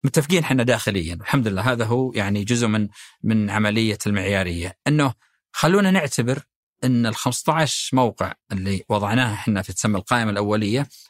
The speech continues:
أنها اليوم تسجلت. خلونا نتعامل معها بهالمعيار هذا، المعيار العالمي، أني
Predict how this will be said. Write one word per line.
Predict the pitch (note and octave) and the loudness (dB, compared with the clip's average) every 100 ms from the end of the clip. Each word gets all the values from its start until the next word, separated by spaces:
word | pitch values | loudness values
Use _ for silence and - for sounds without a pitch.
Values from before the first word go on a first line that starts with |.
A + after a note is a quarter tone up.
| - | 0
أنها | C#3 | 4
اليوم | D3 B2 | 4 2
تسجلت. | - F2+ - D#2 E2 - _ _ _ - | 0 -4 -4 -8 -10 -14 _ _ _ -2
خلونا | - D#3+ | 2 2
نتعامل | B2+ B2+ D3 A#2 A#2 | 2 2 4 2 2
معها | C3+ C#3+ | 2 0
بهالمعيار | A#2+ A#2+ G#2 G2+ F2 | 0 0 2 0 0
هذا، | F2+ F2+ | -2 -2
المعيار | G2+ B2 G2+ | 2 2 0
العالمي، | F2+ E2+ D#2+ F2+ | -4 -6 -6 -2
أني | A#2+ C3 | 0 0